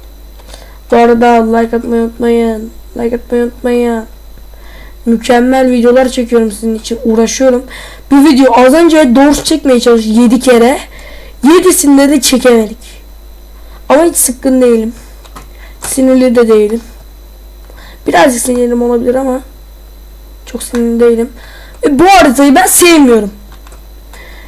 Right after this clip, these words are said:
Denizler can acıtıyor. Koş. Geliyor.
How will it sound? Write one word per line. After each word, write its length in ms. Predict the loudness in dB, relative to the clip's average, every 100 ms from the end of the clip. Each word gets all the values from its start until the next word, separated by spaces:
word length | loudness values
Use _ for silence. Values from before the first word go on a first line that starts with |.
| -8 0
Denizler 640 | 2 4 2 2 0 0
can 180 | 2 2
acıtıyor. 400 | 2 -2 -12 -20 -20 -20 -20 -20 -20 -10
Koş. 220 | -6 -6 -8 -20 -20 -20 -20 -20 -20 -6
Geliyor. 320 | -2 0 0